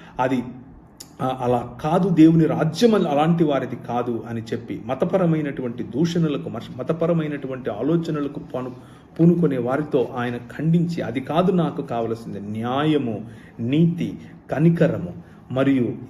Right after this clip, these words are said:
దీన మనస్సు, ఇవి నాకు కావాలి" అని చెబుతూ, ఆయన తన స్వయంగా తన, ఆ, ఆ, నూతన మానవాళిగా ఎన్నుకున్నటువంటి పన్నెండు మంది శిష్యుల దగ్గరికి ఆయన వచ్చి, పై వస్త్రాన్ని విప్పి,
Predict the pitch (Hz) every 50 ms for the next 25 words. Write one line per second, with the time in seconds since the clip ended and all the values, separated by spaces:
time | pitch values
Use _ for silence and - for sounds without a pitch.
0 | - 113 104 139 151 175 175 165 160 143 - 107 - - - 110 95 - 123 135
1 | 147 180 180 175 175 175 175 170 170 160 139 127 127 117 107 107 110 120 120 113
2 | 113 107 - 131 123 131 123 - 104 95 104 - - 120 117 120 120 117 110 -
3 | 113 104 107 104 - - - - - 135 147 147 147 139 131 123 117 - - 110
4 | 104 107 - - - - - - - - 113 110 107 104 110 - 120 107 104 -
5 | 127 143 160 160 170 147 123 117 117 123 131 139 139 139 147 151 156 156 143 143
6 | 127 120 117 117 135 151 156 160 151 143 139 131 131 127 123 117 113 120 110 131
7 | 123 127 135 131 127 123 127 120 120 117 117 117 117 - 139 135 - - 147 139
8 | 135 127 120 123 117 117 - 113 107 113 110 110 113 117 113 - - - - 117
9 | 123 127 143 135 135 - - 131 123 117 117 113 117 123 120 - - 190 185